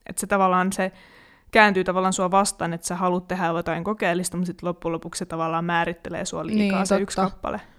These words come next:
Speaker 2: Mut tuli itse asiassa tästä mieleen, että olisiko ollut ehkä vuosi sitten vai milloin, niin mun mielestä Hesarissa julkaistui joku tämmönen vähän pitempi juttu just Tuomari Nurmiosta, missä se puhukin näistä jutuista, että jos teillä on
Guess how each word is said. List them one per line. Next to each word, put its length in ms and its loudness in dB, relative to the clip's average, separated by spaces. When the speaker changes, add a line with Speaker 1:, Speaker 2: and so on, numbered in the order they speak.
Speaker 2:
Mut 140 4
tuli 180 4
itse 100 0
asiassa 140 -2
tästä 180 2
mieleen, 280 6
että 180 -4
olisiko 280 -2
ollut 120 4
ehkä 200 -2
vuosi 300 4
sitten 360 -4
vai 160 0
milloin, 300 0
niin 100 -6
mun 80 -6
mielestä 260 -4
Hesarissa 560 -4
julkaistui 460 -2
joku 140 -4
tämmönen 320 -2
vähän 200 2
pitempi 640 0
juttu 420 2
just 280 2
Tuomari 380 8
Nurmiosta, 540 4
missä 360 2
se 120 2
puhukin 420 6
näistä 240 4
jutuista, 320 6
että 240 2
jos 140 8
teillä 260 8
on 140 4